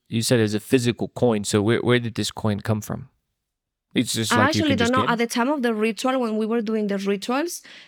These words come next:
Speaker 2: they get the coin. It's a gold, golden coin, a coin of gold with his face printed. So I guess they made it and then they consecrate it. So
Speaker 1: Wow.
Speaker 2: at the time of the ritual,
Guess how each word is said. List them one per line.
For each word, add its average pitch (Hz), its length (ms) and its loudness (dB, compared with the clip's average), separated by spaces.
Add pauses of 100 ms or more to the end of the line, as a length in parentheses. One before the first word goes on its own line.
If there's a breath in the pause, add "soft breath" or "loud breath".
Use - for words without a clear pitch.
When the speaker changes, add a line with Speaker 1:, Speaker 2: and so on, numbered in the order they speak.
Speaker 2:
they 208 180 2
get 226 200 0
the 269 80 0
coin. 208 540 -2
It's 202 120 -2
a 202 80 -2
gold, 208 440 -2 (260)
golden 208 380 0
coin, 123 320 -6
a 190 80 0
coin 190 240 -2
of 185 120 -6
gold 185 460 0
with 196 220 -2
his - 220 -6
face 185 300 -2
printed. 190 600 -2
So - 240 -8
I 185 120 -4
guess 190 180 -2
they 190 80 -2
made 185 300 0
it 190 120 -4
and 190 160 -2
then 185 80 0
they 180 120 -4
consecrate 196 840 -4
it. - 120 -8 (340 loud breath)
So 220 160 2
Speaker 1:
Wow. 202 80 -2
Speaker 2:
at 214 100 0
the 202 100 -2
time 208 280 -2
of 208 120 -2
the 202 100 -2
ritual, 202 640 -4